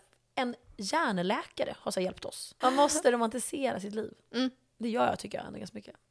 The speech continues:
Speaker 2: Mm, jag
Speaker 1: Jag typ
Speaker 2: med.
Speaker 1: så här, "Ska vi gå och fika? Det var kul!"
Speaker 2: Mm.
Speaker 1: Ja, okej, vi går vidare. Eh, välbefinnande däremot, alltså mer långvarig lycka, det är beroende av flera olika delar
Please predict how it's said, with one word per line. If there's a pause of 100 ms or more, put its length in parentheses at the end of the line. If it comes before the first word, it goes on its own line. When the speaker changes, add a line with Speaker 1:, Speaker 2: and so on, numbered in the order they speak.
Speaker 2:
Mm,
jag
Speaker 1:
Jag
typ
Speaker 2:
med.
Speaker 1:
så
här,
"Ska
vi
gå
och
fika?
Det
var
kul!"
Speaker 2:
Mm. (460)
Speaker 1:
Ja, (100)
okej,
vi
går
vidare. (280)
Eh,
välbefinnande
däremot, (340)
alltså
mer
långvarig
lycka, (400)
det
är
beroende
av
flera
olika
delar